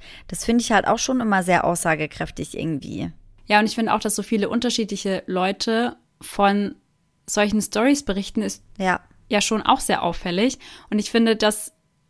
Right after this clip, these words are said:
Speaker 2: würde ja auch gar nicht dazu passen, dass sich irgendeine Familie das ausgedacht hat und dass dann trotzdem irgendwie, keine Ahnung, wie viele hundert Menschen gefühlt danach trotzdem Ähnliches dort erleben.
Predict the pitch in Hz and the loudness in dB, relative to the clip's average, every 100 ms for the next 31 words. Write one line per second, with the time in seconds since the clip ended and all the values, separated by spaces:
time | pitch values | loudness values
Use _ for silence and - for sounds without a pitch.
0 | _ _ _ _ 220 214 202 - 220 208 | _ _ _ _ 4 6 6 4 0 0
1 | 202 196 208 208 214 190 202 - 214 175 | -4 -4 -4 -2 -2 -2 -4 -4 0 0
2 | 196 214 208 196 185 - - 247 - 247 | 0 0 2 2 0 -2 2 2 2 0
3 | 240 - - 262 277 - - - 208 208 | 0 0 2 2 2 -12 -18 -2 0 2
4 | 208 196 214 214 185 190 185 196 190 208 | -2 0 -2 0 -2 -2 -2 -4 -2 0
5 | 220 202 190 214 202 185 185 - _ _ | 0 0 -2 0 2 0 -2 -18 _ _
6 | _ _ - 233 220 214 214 233 220 196 | _ _ 4 6 6 4 2 4 2 -2
7 | 196 214 214 196 196 196 196 - - 220 | -2 0 2 4 4 4 2 -4 -4 -4
8 | 220 - 185 - 208 208 190 - 160 - | 0 0 0 2 2 4 0 -2 -6 -6
9 | - _ 175 175 - 180 175 175 170 | -16 _ -6 -4 -4 -4 -6 -6 -8